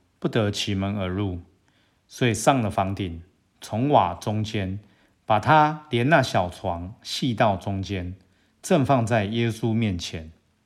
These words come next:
耶稣一见他们的信心，就说：“人啊，你的罪赦了。”经师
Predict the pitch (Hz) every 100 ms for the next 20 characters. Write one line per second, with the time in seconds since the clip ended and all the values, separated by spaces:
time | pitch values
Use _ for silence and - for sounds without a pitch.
0 | _ _ _ _ _ _ _ 127 123 117
1 | 120 110 104 135 110 87 85 - 113 104
2 | 98 87 85 95 90 - 85 82 85 _
3 | _ _ - 95 85 98 85 85 _ _
4 | _ _ _ _ _ 101 92 101 92 85
5 | - _ _ _ - 107 104 - 110 95
6 | - 117 90 80 - _ _ _ _ _
7 | _ _ _ _ _ _ _ - 117 110
8 | 110 110 104 104